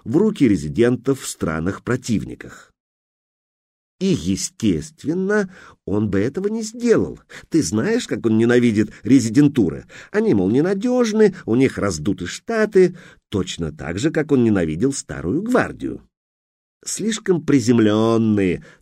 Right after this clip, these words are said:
так он о них отзывался, что на самом деле довольно справедливо. Итак, теперь он обладал властью и начал делать что-то такое, на что никто больше не решился бы.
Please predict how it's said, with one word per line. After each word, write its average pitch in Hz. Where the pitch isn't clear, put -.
так 202
он 143
о 104
них 107
отзывался, 85
что -
на 156
самом 208
деле 135
довольно 92
справедливо. 71
Итак, -
теперь 92
он 104
обладал 92
властью 90
и 135
начал 185
делать 180
что-то 143
такое, 185
на 135
что -
никто 107
больше 143
не 139
решился 110
бы. 76